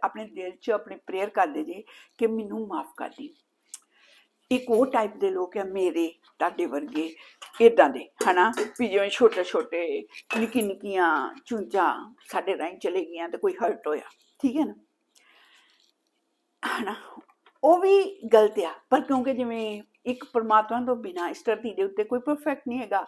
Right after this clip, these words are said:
ਤੇ ਅਸੀਂ ਤੇ ਇੱਕ ਰੋਜ਼ ਇੱਕ learning process ਕਰਦੇ ਹਾਂ। ਪਰ ਕੁਛ ਲੋਕ ਇੰਨੇ ਜ਼ਾਲਮ ਨੇ, ਇੰਨੇ ਜ਼ਾਲਮ ਨੇ, ਜਾਣੇ ਅਣਜਾਣੇ ਦੇ ਵਿੱਚ, ਜਾਣੇ ਅਣਜਾਣੇ ਵਿੱਚ ਨਹੀਂ, ਜਾਣੇ ਵਿੱਚ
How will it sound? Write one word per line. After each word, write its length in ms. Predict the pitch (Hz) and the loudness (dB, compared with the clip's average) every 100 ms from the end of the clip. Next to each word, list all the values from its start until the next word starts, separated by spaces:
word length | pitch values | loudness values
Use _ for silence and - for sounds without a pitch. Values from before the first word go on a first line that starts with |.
| - - - | -8 -12 2
ਤੇ 80 | 254 | 4
ਅਸੀਂ 180 | 269 | 4
ਤੇ 80 | 294 | 2
ਇੱਕ 140 | 285 277 | -4 -2
ਰੋਜ਼ 460 | 233 262 320 247 240 - | 2 2 2 0 -6 -6
ਇੱਕ 160 | 247 | 0
learning 500 | 240 196 214 247 269 | 0 4 2 4 0
process 400 | 254 226 - 185 | 0 -4 -4 -6
ਕਰਦੇ 280 | - 175 - | -6 -10 -10
ਹਾਂ। 80 | 160 - - - - _ _ | -14 -16 -20 -20 -20 _ _
ਪਰ 160 | 208 208 - - | -6 -6 -10 -6
ਕੁਛ 340 | 214 - - | -4 -6 -10
ਲੋਕ 580 | 277 - - - - _ _ _ _ _ - | -10 -10 -14 -20 -20 _ _ _ _ _ -4
ਇੰਨੇ 420 | 254 269 294 262 - | 2 6 6 4 0
ਜ਼ਾਲਮ 380 | - - - 311 | -14 -16 -14 -16
ਨੇ, 300 | - - - _ _ - | -16 -16 -18 _ _ -2
ਇੰਨੇ 460 | 254 277 262 208 - | 2 6 4 2 -12
ਜ਼ਾਲਮ 460 | - - 190 214 190 | -14 -12 -12 -14 -12
ਨੇ, 240 | - - - _ - _ - | -12 -14 -20 _ -20 _ -16
ਜਾਣੇ 640 | - 262 269 302 320 311 - | 2 6 8 8 8 6 2
ਅਣਜਾਣੇ 580 | 247 220 196 185 220 240 | -2 -2 2 4 4 4
ਦੇ 200 | 220 - | 6 6
ਵਿੱਚ, 600 | - - 240 240 - - - _ _ _ _ _ _ _ _ _ _ 220 | 6 2 4 4 -2 -14 -16 _ _ _ _ _ _ _ _ _ _ 4
ਜਾਣੇ 360 | 254 269 285 294 - 269 | 8 8 8 2 0 4
ਅਣਜਾਣੇ 540 | 262 254 269 269 320 370 | 6 8 10 10 8 6
ਵਿੱਚ 260 | 381 - | 0 -2
ਨਹੀਂ, 220 | 226 226 - - | -4 -6 -8 -16
ਜਾਣੇ 500 | - 254 285 370 381 | 2 4 6 8 8
ਵਿੱਚ 440 | 277 180 - - | 6 4 -4 -12